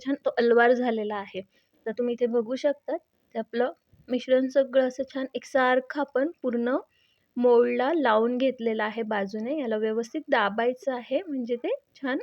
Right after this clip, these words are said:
एकसारखं होतं. तर यामध्ये आपण हे मिश्रण भरून, ए, सारण भरून घेणार आहोत. सारण तुम्ही इथे बघू शकता, छान झालेलं आहे अगदी. आपण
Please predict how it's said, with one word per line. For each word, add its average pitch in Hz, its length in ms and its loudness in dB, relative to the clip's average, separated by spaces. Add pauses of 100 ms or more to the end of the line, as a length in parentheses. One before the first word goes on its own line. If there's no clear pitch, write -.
एकसारखं 240 640 -4
होतं. 214 320 -6 (580)
तर 277 60 8
यामध्ये 294 420 6
आपण 294 240 2
हे 285 120 -2 (260)
मिश्रण 269 500 2
भरून, 240 300 4
ए, 202 160 -2
सारण 262 460 4
भरून 254 300 6
घेणार 214 320 0
आहोत. 214 300 0 (1500)
सारण 254 280 4
तुम्ही 254 180 0
इथे 262 120 0
बघू 254 220 4
शकता, 277 300 2 (160)
छान 269 280 4
झालेलं 254 420 4
आहे 226 220 0
अगदी. 233 480 -4 (500)
आपण 269 380 6